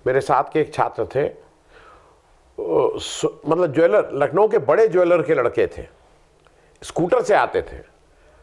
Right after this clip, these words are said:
लेकिन चूंकि जो छात्रवृत्ति मिलती थी, वो प-,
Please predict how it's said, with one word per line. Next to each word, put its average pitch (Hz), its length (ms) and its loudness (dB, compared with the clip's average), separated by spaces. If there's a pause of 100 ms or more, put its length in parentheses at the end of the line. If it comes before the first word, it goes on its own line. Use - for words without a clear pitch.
(600)
लेकिन 196 340 0
चूंकि 240 640 -4 (880)
जो 165 260 0
छात्रवृत्ति 220 840 0
मिलती 180 300 0
थी, 196 180 -2
वो 208 180 4
प-, 131 500 0